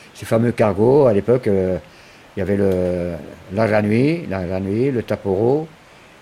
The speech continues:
et, et un autre bateau qui, qui n'existe plus. Et donc, euh, on était obligé de faire, euh, pour aller sur Tahiti, de passer par les îles Marquises, hein, ainsi que tous les, les écoliers étaient obligés d'embarquer sur ces cargos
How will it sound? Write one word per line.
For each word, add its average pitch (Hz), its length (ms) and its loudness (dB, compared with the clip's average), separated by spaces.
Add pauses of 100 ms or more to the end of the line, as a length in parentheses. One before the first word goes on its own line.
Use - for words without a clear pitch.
(360)
et, 95 160 0 (100)
et 98 160 -2
un 104 140 0
autre 113 180 -2
bateau 110 420 -2
qui, 92 60 -10 (320)
qui 82 80 -12
n'existe 82 480 -8
plus. 113 240 -6 (720)
Et 104 200 2
donc, 143 260 2
euh, 110 480 6
on 120 60 -2
était 113 300 2
obligé 131 340 4
de 120 100 4
faire, 117 320 2
euh, 95 440 2 (360)
pour 117 100 2
aller 123 100 4
sur 113 120 0
Tahiti, 135 460 0 (400)
de 104 60 -4
passer 120 280 2
par 113 140 2
les 104 200 -2
îles 110 100 0
Marquises, 135 440 -4 (320)
hein, 113 180 0
ainsi 127 340 0
que 123 180 4
tous 160 180 4
les, 117 720 6 (380)
les 120 180 0
écoliers 127 440 2 (440)
étaient 110 180 0
obligés 127 340 4
d'embarquer 123 440 2
sur 104 180 -4
ces 107 160 -2
cargos 117 420 2